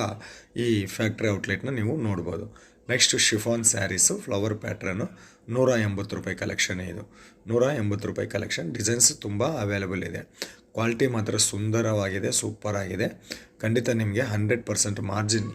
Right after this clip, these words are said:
ಈ ಸೀರೆ ಮೇಲೆ ಆರಾಮಾಗಿ ತೆಗಿಬೋದು. ಡೈಲಿ ವೇರ್ ಸ್ಯಾರೀಸ್ ಮಾತ್ರನೇ ಅಲ್ಲ, ಇಲ್ಲಿ ವರ್ಕ್ ಸ್ಯಾರೀಸ್ ಕೂಡ ಸಿಗುತ್ತೆ, ಸಿಲ್ಕ್ ಸ್ಯಾರೀಸ್ ಕೂಡ ಸಿಗುತ್ತೆ, ಕ್ಯಾಟ್ಲಾಗ್ ಸ್ಯಾರೀಸ್ ಕೂಡ ಸಿಗುತ್ತೆ, ರೇಷ್ಮೆ ಸ್ಯಾರಿ ಕೂಡ ಸಿಗುತ್ತೆ.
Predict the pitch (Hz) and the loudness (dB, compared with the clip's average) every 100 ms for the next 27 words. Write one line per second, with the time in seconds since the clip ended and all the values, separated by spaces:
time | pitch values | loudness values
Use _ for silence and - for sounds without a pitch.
0 | - 104 101 101 104 98 110 - 104 104 | 0 2 4 2 -2 -2 -2 -4 -4 -2
1 | 98 95 139 - 92 90 92 107 - - | -2 -2 -4 -4 -4 -4 -6 -10 -14 -18
2 | - - - 113 143 151 151 - 120 110 | -18 -12 2 6 6 6 6 6 4 2
3 | 113 104 104 107 - 110 110 107 95 98 | 2 2 -2 -4 -4 -4 -2 -2 -2 -2
4 | 95 104 196 - - - - 110 117 113 | -2 0 -2 -4 -18 -20 -6 -2 -2 2
5 | - 110 101 98 92 95 - 95 - 107 | 2 4 4 4 4 -2 -2 -4 -6 0
6 | - 113 113 113 101 95 95 92 - 104 | 2 2 2 0 2 2 2 0 -2 -2
7 | - 104 95 - 110 120 113 120 98 - | -6 -4 -2 0 0 2 2 2 4 4
8 | 98 92 104 - 98 92 101 - 127 131 | 2 -2 -2 -4 -6 -2 -2 -2 2 2
9 | 127 104 98 98 101 113 98 107 107 | 2 0 0 0 0 -2 -6 -6 -10